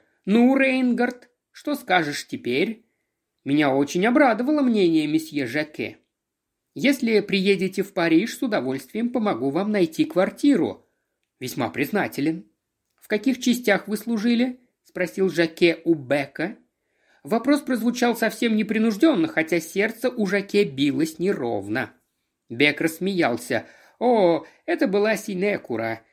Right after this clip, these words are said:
Служил военным юристом. Я адвокат, хотя уже лет десять не занимаюсь юридической практикой. Для меня это была война без выстрелов,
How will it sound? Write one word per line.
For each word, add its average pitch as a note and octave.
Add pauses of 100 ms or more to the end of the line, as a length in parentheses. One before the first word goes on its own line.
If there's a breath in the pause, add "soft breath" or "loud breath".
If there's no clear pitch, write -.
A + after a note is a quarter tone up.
(160)
Служил C#4
военным A#3
юристом. G#3 (180)
Я F#3+
адвокат, G3+
хотя G3+
уже G3+
лет F#3+
десять A3
не A3+
занимаюсь F#3+ (220 soft breath)
юридической D#3+
практикой. - (240 loud breath)
Для D3+
меня A3+
это A#3+
была G3+
война F#3
без E3
выстрелов, D3